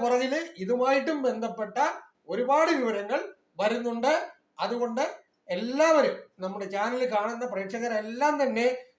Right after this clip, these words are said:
അത് ചാനൽ സബ്സ്ക്രൈബ് ചെയ്ത് സൂക്ഷിച്ചാൽ മാത്രമേ ഞാൻ ഇടുമ്പോൾ വീഡിയോ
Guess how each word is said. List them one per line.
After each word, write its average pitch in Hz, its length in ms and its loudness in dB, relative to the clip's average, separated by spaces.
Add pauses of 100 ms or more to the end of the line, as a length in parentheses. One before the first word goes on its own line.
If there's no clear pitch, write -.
(140)
അത് 170 180 -2 (380)
ചാനൽ 220 340 0
സബ്സ്ക്രൈബ് 254 600 0
ചെയ്ത് 247 240 -2 (100)
സൂക്ഷിച്ചാൽ 226 500 0 (420)
മാത്രമേ 247 460 2 (500)
ഞാൻ 202 180 -2 (100)
ഇടുമ്പോൾ 262 420 2 (200)
വീഡിയോ 233 340 0